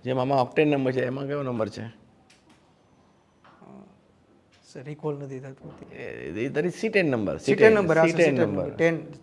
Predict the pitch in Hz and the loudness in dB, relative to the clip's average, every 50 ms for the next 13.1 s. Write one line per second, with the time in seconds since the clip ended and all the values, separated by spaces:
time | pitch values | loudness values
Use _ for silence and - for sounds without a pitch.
0 | - - - 160 151 - 139 127 120 113 113 107 104 98 - - - - - - | -20 -12 -8 -6 -4 -2 -2 -2 -2 -4 -6 -6 -8 -8 -10 -14 -20 -20 -20 -20
1 | - - - - - _ _ - 139 147 156 151 - - - - - - 160 160 | -20 -20 -20 -20 -20 _ _ -10 -4 0 0 0 0 0 -2 -4 0 0 2 4
2 | 175 170 165 160 160 165 165 160 165 165 165 160 147 143 143 151 151 151 151 151 | 4 4 2 0 -2 -2 0 0 0 0 0 0 0 0 0 0 0 0 0 0
3 | 165 151 143 - 151 147 135 117 - - - - 113 117 117 113 113 113 110 107 | -2 -2 0 4 4 4 4 2 0 -6 -10 -8 -6 -4 -2 0 0 0 0 2
4 | 98 113 120 135 135 135 135 127 123 120 110 104 98 90 85 87 85 - _ _ | 6 8 8 8 8 8 6 6 4 4 2 2 0 -4 -6 -8 -14 -20 _ _
5 | _ _ _ - _ _ _ _ _ _ _ _ _ _ _ _ - - 120 120 | _ _ _ -20 _ _ _ _ _ _ _ _ _ _ _ _ -6 -4 -2 0
6 | 120 123 - - - 50 50 50 - _ _ _ _ _ - - - - - - | 0 0 -2 -4 -6 -8 -12 -18 -20 _ _ _ _ _ -16 -14 -12 -10 -8 -6
7 | - - 110 113 - 214 - - 127 127 143 - - - - 135 131 127 - - | -6 -4 -6 -6 -6 -8 -8 -6 -6 -6 -6 -8 -8 -10 -10 -10 -10 -10 -14 -10
8 | - 127 131 156 165 165 165 - - 180 180 156 139 131 110 104 101 98 92 95 | -8 -8 -8 -6 -8 -8 -10 -10 -10 -10 -8 -8 -8 -8 -6 -6 -6 -6 -6 -6
9 | 90 90 76 57 - - - _ _ _ _ _ _ _ _ _ _ _ _ _ | -8 -8 -8 -10 -14 -16 -18 _ _ _ _ _ _ _ _ _ _ _ _ _
10 | _ _ _ _ _ _ _ _ _ _ _ _ _ _ _ _ _ _ _ _ | _ _ _ _ _ _ _ _ _ _ _ _ _ _ _ _ _ _ _ _
11 | _ _ _ _ _ _ _ _ _ _ _ _ _ _ _ _ _ _ _ _ | _ _ _ _ _ _ _ _ _ _ _ _ _ _ _ _ _ _ _ _
12 | _ _ _ _ _ _ _ _ _ _ 165 165 156 151 156 147 151 147 143 _ | _ _ _ _ _ _ _ _ _ _ -18 -18 -16 -16 -18 -20 -20 -20 -20 _
13 | _ | _